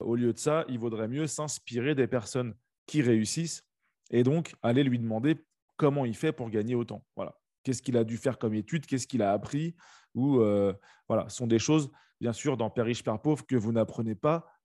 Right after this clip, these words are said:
à l'école, les amis, hein. Donc, je vous conseille ce livre vraiment qui est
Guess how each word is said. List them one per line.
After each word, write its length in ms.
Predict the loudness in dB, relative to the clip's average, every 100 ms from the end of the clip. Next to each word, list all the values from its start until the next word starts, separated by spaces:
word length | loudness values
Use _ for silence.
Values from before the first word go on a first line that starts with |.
| _
à 80 | 2
l'école, 320 | 2 4 2
les 180 | 2 2
amis, 220 | -2 -4
hein. 100 | -8 -12 -2
Donc, 240 | 2 2
je 40 | 4
vous 100 | 4
conseille 340 | 2 0 2
ce 140 | 2 0
livre 240 | -2 -2
vraiment 300 | 0 0 -2
qui 120 | -4
est 220 | -4 -4